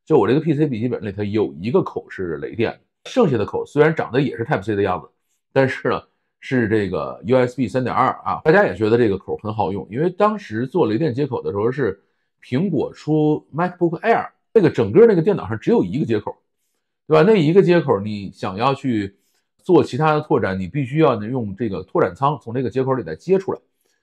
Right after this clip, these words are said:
你就这个接口实际上大部分的时候是啥都不接的，你就抱个电脑四处跑。当你需要去一，用一个什么设备接上去的时候，可能也是快速插上，快速就拿走，对吧？不是说这个像台式机似的，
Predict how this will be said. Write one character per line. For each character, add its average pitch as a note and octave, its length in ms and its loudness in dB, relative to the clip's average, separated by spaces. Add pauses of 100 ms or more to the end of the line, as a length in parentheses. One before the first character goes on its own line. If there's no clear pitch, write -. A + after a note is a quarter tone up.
(180)
你 A#2 100 0
就 D#3 100 4
这 A3 140 6
个 C#3+ 60 4
接 F3 140 8
口 D#3 100 4
实 F#2+ 80 0
际 C3+ 60 0
上 E3 100 0
大 G#3 140 2
部 C#3 100 2
分 A2 80 -2
的 A2 100 -6
时 F#2+ 80 -6
候 D#3+ 140 0
是 C3+ 80 -4
啥 A#2+ 120 -8
都 G3 80 -4
不 E3 80 -4
接 C#3 200 -2
的， - 80 -10 (260)
你 G2 140 -10
就 G3 100 6
抱 G3+ 140 2
个 C#3 80 4
电 C#3+ 100 0
脑 G2+ 120 -10
四 B2+ 100 -6
处 A#2+ 80 -2
跑。 - 180 -10 (720)
当 A3+ 160 4
你 A#2+ 140 -2
需 C3+ 160 -4
要 C#3+ 160 6
去 A2 260 -4
一， F#2+ 260 -6
用 C#3 200 0
一 G#2 80 -4
个 G#2+ 320 0 (340)
什 - 80 -6
么 A#2+ 80 -4
设 D3+ 160 2
备 A2+ 120 2
接 D#3+ 160 0
上 D3 120 0
去 A#2 80 0
的 F#2 80 -4
时 E2+ 80 -8
候， F2 200 -8 (180)
可 - 80 -14
能 B2 140 -2
也 B2 100 -4
是 A2 60 -6
快 C#3+ 260 -2
速 A2+ 140 -4
插 C3 160 -2
上， A#2 100 -2
快 B2+ 180 -4
速 A#2 120 -6
就 F#2+ 80 -6
拿 F2+ 160 -6
走， - 180 -4 (560)
对 A2+ 60 -4
吧？ G#2+ 100 2 (100)
不 A#2 100 0
是 F#3+ 180 2
说 A#2+ 360 4 (320)
这 A#2+ 180 0
个 F2 240 -6
像 A#2 220 -4
台 G2 200 -6
式 A#2 120 0
机 A#2+ 140 -2
似 A#2 120 -4
的， D2 180 -10